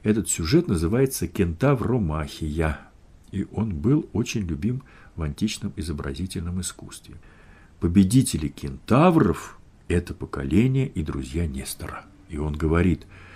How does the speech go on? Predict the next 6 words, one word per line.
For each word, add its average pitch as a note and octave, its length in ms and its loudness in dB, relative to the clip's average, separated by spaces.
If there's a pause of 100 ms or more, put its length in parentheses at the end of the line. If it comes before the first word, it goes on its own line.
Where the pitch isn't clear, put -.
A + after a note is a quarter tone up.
(160)
"С - 240 -4
ними E3+ 440 8
стязаться, B2 1000 2 (460)
кто - 340 4
бы A#2+ 140 6
дерзнул G2 920 6